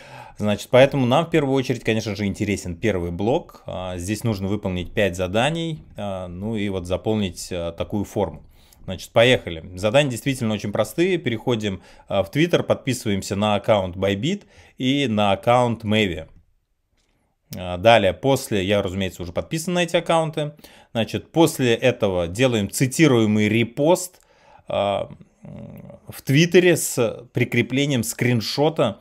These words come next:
из этой игры. А, значит, как я уже говорил, это мобильная игра, доступная на I O S и Android. Ссылочки на скачивание данной игры,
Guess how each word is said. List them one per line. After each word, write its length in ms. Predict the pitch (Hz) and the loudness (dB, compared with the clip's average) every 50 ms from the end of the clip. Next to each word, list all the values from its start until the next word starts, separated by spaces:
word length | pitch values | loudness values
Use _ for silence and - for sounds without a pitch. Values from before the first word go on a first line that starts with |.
| - _ _ _ - - | -16 _ _ _ -20 -18
из 320 | - - 120 127 131 113 104 | -8 -4 -2 0 0 0 -2
этой 280 | 123 123 127 127 117 | -4 -2 2 2 2
игры. 340 | 107 98 95 90 82 78 - _ _ _ - - - - - - _ | 2 0 -2 -6 -8 -10 -12 _ _ _ -20 -20 -20 -20 -20 -20 _
А, 220 | - 95 98 98 95 | -8 -4 -4 -2 0
значит, 320 | 104 113 113 - - - | 0 -2 -2 -4 -6 -4
как 160 | - 123 - | -4 -2 0
я 100 | 139 127 | 0 0
уже 160 | 117 104 110 | 0 0 -2
говорил, 300 | 107 117 117 117 110 104 | 0 2 2 2 2 2
это 140 | 104 101 - | 0 -2 0
мобильная 420 | 110 113 110 117 120 117 113 117 113 | 0 0 0 0 0 0 0 0 0
игра, 240 | 113 135 151 156 | 2 4 4 4
доступная 460 | 131 123 117 - 131 113 - 117 104 101 | 2 0 -4 -4 -6 -6 -2 -2 0 0
на 120 | 104 107 | 2 2
I 200 | 107 110 113 113 | 2 2 2 0
O 40 | 110 | 0
S 140 | 104 - - | 0 0 0
и 20 | |
Android. 480 | 110 107 107 101 127 143 156 160 151 156 | 0 0 0 0 0 2 2 0 0 -4
Ссылочки 560 | - - - - 143 139 127 107 - - - 107 | -8 -10 -6 -2 0 0 0 0 -2 -4 -4 -2
на 120 | 107 113 | -2 -2
скачивание 720 | 110 - - 123 117 110 - - 110 104 101 98 98 98 95 | -2 2 2 2 2 2 0 -4 -4 -2 -2 -2 -2 -2 -2
данной 340 | 92 107 107 104 104 107 104 | 0 0 0 0 0 -2 -2
игры, 360 | 104 107 110 110 104 95 | -4 -2 -2 -2 -2 -4